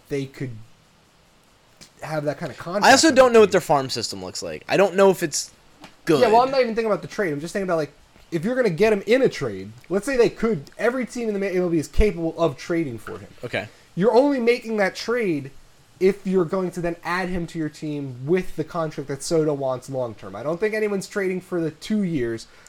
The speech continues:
Speaker 1: Everyone's
Speaker 2: Well,
Speaker 1: gonna want
Speaker 2: that's what, I think you almost could, though.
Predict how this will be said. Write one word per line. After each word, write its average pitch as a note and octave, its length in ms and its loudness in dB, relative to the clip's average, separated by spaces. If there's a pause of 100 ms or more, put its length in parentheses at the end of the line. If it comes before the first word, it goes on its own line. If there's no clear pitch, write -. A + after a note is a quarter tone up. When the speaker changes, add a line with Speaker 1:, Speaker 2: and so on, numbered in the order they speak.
(100)
Speaker 1:
Everyone's A3 320 0
Speaker 2:
Well, A#3 120 6
Speaker 1:
gonna G#3 100 4
want G3+ 160 2
Speaker 2:
that's D#4 260 8
what, C4 320 4
I B3 140 2
think D4+ 260 0
you C#4 80 6
almost A3+ 360 2
could, F#3 280 2
though. - 240 -10